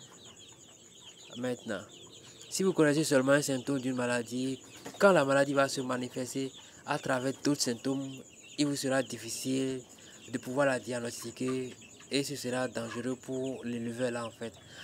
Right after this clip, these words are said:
Alors quels sont les autres symptômes de la coccidiose ? Quels sont les autres symptômes de la coccidiose ? À part la présence du sang dans les fientes,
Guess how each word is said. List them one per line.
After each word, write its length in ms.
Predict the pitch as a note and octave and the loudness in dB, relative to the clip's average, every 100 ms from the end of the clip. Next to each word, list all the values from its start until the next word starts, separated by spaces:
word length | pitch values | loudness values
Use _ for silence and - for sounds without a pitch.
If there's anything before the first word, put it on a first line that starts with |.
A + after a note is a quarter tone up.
| - | -2
Alors 220 | B2 C#3 | 2 4
quels 140 | F#3 F#3 | 4 2
sont 120 | F#3+ | 2
les 180 | B2+ C#3 | 0 0
autres 100 | C3+ | -4
symptômes 480 | B2 - C3+ C3+ - - - - - C3 | -4 -2 -2 -4 -10 -20 -18 -18 -8 -2
de 60 | |
la 140 | B2+ A#2+ | 0 -2
coccidiose ? 680 | - A#2 A2+ A#2+ A2+ - - - - - - - - | -6 -8 -6 -6 -6 -10 -14 -20 -20 -16 -16 -14 -8
Quels 180 | - D#3 | 2 2
sont 140 | - D3 | 4 0
les 160 | A#2 | 2
autres 120 | C3 - | 0 -2
symptômes 460 | B2 - C#3 C#3 G#2+ F#2+ | -4 0 0 -2 -10 -6
de 120 | C3 | -2
la 120 | C3 | -2
coccidiose ? 800 | A#2+ B2 A2+ A2+ A2 A#2+ A2+ G#2 - - - - - - - - - - - - | -2 -6 -8 -10 -6 -6 -6 -8 -14 -20 -20 -20 -20 -20 -20 -20 -18 -18 -16 -2
À 100 | D3+ | -2
part 360 | - F#3 F#3 F3+ - - - - - - - - - - - - - - - - - - | 2 4 4 0 -12 -10 -10 -10 -20 -20 -20 -20 -20 -20 -20 -20 -20 -20 -20 -20 -18 -10
la 140 | - | -10
présence 320 | - C#3 D#3+ | -4 -2 -2
du 100 | C3 | -2
sang 320 | A#2 C#3+ D3 - - - - - - - - - | -4 -4 -4 -6 -12 -20 -20 -20 -20 -20 -20 -8
dans 180 | C3+ C#3+ | -4 -2
les 140 | A#2+ | -4
fientes, 440 | - C3+ C#3 C3 | -6 -6 -6 -6